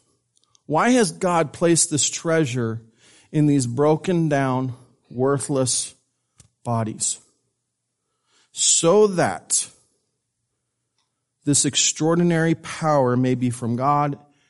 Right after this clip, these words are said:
and not from us. God puts his light, God puts his life within broken, tarnished, blemished, flawed vessels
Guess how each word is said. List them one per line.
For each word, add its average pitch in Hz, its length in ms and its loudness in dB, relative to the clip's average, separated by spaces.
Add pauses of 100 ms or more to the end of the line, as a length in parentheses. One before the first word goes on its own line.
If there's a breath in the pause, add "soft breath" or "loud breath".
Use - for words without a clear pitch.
(160)
and 123 160 -4
not 123 220 -4
from 120 220 -4
us. 95 300 -12 (2000)
God 185 400 2
puts - 480 2
his 135 240 0
light, 180 720 0
God 160 340 0
puts 160 320 -2
his 127 280 -2
life 170 760 0 (560)
within 135 340 2
broken, 175 680 0 (1120)
tarnished, 170 880 -2 (720)
blemished, 175 840 0 (160)
flawed 147 720 -2 (680)
vessels 117 760 -2